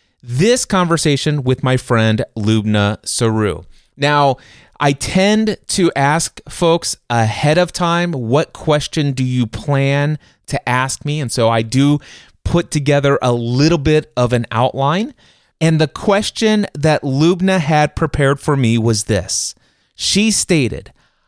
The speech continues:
"I have been coaching for many years,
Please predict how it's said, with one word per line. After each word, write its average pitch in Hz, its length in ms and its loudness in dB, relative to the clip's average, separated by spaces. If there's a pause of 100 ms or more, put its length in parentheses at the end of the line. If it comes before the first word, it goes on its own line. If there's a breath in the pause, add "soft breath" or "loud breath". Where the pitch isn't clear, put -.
(200)
"I 190 680 2
have 160 520 2
been 156 300 2
coaching 117 640 -2 (220)
for 165 640 2 (180)
many 160 600 2
years, 156 720 -4